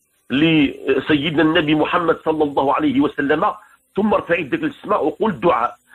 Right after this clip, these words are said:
راه اللي قلتيها مستجابة، بغيتي الصحة، بغيتي العافية، بغيتي الرزق الوفير،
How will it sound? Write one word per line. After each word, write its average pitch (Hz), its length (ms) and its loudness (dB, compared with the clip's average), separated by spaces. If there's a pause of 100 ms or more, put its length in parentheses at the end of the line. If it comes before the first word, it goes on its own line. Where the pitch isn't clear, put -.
(180)
راه 180 120 2
اللي 233 220 -2
قلتيها 220 460 -2
مستجابة، 175 640 -2 (460)
بغيتي 185 200 2
الصحة، 135 540 -2
بغيتي 156 260 -2
العافية، 147 720 0
بغيتي 156 260 -2
الرزق 160 360 -2
الوفير، 160 460 2